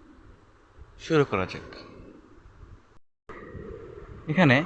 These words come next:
বলা হয়েছে যে ঈদের সালামি প্রদান করা হলো, এটার জাবেদা লেখার জন্য। এটার জাবেদা হচ্ছে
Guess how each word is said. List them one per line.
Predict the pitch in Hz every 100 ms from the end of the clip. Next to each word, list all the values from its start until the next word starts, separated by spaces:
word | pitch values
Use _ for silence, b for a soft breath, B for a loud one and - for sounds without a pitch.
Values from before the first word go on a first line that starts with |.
| - - - -
বলা | 120 127 180
হয়েছে | 180 -
যে | 110 110 147 - - - - - - - -
ঈদের | 180 -
সালামি | 151 123 110 131 - - - - -
প্রদান | 165 180 196
করা | 139 117
হলো, | 107 101 95 - - - - -
এটার | 139 117 107 - - - - - - 127
জাবেদা | 147 156 165
লেখার | 127 117
জন্য। | 107 101 98 - - - - - - - - -
এটার | 127 123 117
জাবেদা | 117 120 113
হচ্ছে | 104 -